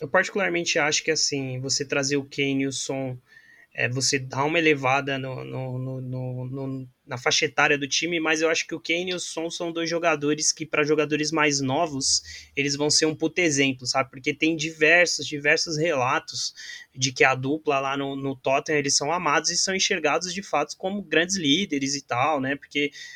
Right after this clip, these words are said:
pô, os caras tão no Tottenham até hoje, nunca ganharam nada com o Tottenham e tal, a torcida ama os caras, é, o Kane tem uma história também com a seleção inglesa, então, assim, eu acho que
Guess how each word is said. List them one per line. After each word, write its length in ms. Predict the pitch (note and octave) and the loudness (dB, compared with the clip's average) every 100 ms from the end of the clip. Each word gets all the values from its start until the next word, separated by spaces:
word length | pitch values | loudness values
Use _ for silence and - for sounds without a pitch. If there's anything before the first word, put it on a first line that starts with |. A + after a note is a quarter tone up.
| - _ _ | -20 _ _
pô, 140 | - D#3 | 0 2
os 100 | C#3 | 2
caras 240 | D3+ E3 | 2 2
tão 140 | - F3+ | 0 -2
no 80 | |
Tottenham 380 | E3 D#3+ E3 D#3 | 0 0 2 -2
até 200 | D#3+ F3+ | 2 4
hoje, 280 | D#3 D#3 D#3+ | 6 4 4
nunca 180 | D3+ E3 | 0 0
ganharam 320 | E3 E3 E3 | 2 2 2
nada 240 | D#3 D3 | 0 0
com 140 | E3 E3 | -2 -4
o 40 | |
Tottenham 460 | - C3 E3 C3 B2+ | -2 0 0 -2 -4
e 60 | |
tal, 220 | B2+ C3+ D3+ | 0 2 2
a 20 | |
torcida 480 | D3+ C#3+ - D#3 F3 | 2 0 0 2 2
ama 300 | D3 F3 E3+ | 4 2 0
os 120 | - | -2
caras, 640 | - C3+ D3 D#3+ D#3 - - - - - | 0 0 2 2 2 -2 -6 -18 -18 0
é, 200 | C3+ C3+ | 4 4
o 80 | C#3+ | 2
Kane 400 | C3 D3 D#3 D3 | 0 2 4 2
tem 120 | C#3 | 0
uma 100 | D3+ | 0
história 300 | D3 - C#3 | 2 2 0
também 280 | C#3+ D3 C3+ | 0 -2 -2
com 100 | C3 | 0
a 60 | D#3 | 0
seleção 360 | E3 D#3 D3+ | 2 2 2
inglesa, 400 | D#3 D3 C3+ D3+ C#3+ | 0 2 2 2 0
então, 160 | C#3 | -2
assim, 160 | G3 A3 | -2 -2
eu 60 | |
acho 200 | A#3+ B3 | -2 -2
que 240 | - B3+ | -2 -4